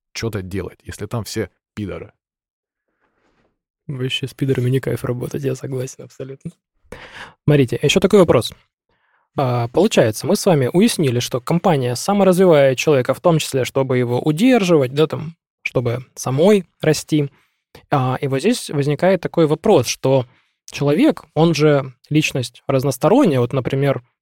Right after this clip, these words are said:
Speaker 2: скажу за себя, помимо там нашего, э, стандартного стека Ruby, мне интересен Go, там че-то в Kotlin тоже как бы прикольно посмотреть. Ну и в целом как бы появляются разные языки и подходы, которые,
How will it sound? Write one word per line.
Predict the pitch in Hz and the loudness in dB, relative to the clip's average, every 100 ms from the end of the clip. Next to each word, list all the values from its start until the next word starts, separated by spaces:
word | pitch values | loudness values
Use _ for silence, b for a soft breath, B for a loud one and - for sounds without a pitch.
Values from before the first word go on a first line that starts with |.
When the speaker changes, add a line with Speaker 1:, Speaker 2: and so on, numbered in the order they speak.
| _ _ | _ _
Speaker 2:
скажу | - 139 127 131 123 120 _ _ | -4 -2 0 -2 -4 -10 _ _
за | 127 131 | -6 -4
себя, | - 135 143 220 254 175 131 | -2 0 2 4 4 4 2
помимо | 120 131 139 127 | 0 -2 0 -2
там | 123 123 127 | -4 -6 -4
нашего, | 139 127 139 127 123 120 _ _ _ _ _ _ - | -4 -2 -4 -2 -4 -6 _ _ _ _ _ _ -6
э, | 131 127 127 | -4 -2 -2
стандартного | 123 147 143 139 135 135 | -2 -2 0 0 0 -2
стека | 123 - 123 - 139 - - | -2 -2 -2 -2 -8 -10 -4
Ruby, | 131 214 220 165 | 4 4 6 6
мне | 131 135 147 | 4 0 0
интересен | 151 139 139 131 123 113 | -2 0 0 0 -4 -2
Go, | 135 175 196 180 170 _ _ _ _ - | 2 4 6 4 2 _ _ _ _ -10
там | - 143 _ _ _ | -8 -10 _ _ _
че-то | - 143 123 | -6 -4 -4
в | - | -2
Kotlin | 165 214 175 | 0 2 2
тоже | 160 151 143 | 2 4 2
как | 139 131 | 0 -2
бы | 139 | -4
прикольно | 135 - 131 131 | -4 -2 -2 -2
посмотреть. | 131 - 147 135 | -4 -4 -4 0
Ну | 254 | 2
и | 294 | 2
в | |
целом | - 226 147 123 | 2 2 2 0
как | - | -6
бы | 131 | -8
появляются | - 139 156 143 123 131 | -2 0 2 2 0 0
разные | 139 127 123 | 0 0 -4
языки | 127 131 151 233 247 | -4 -4 -2 0 0
и | |
подходы, | - - - 226 160 | 0 -2 0 2 2
которые, | - 135 143 131 | -2 0 2 2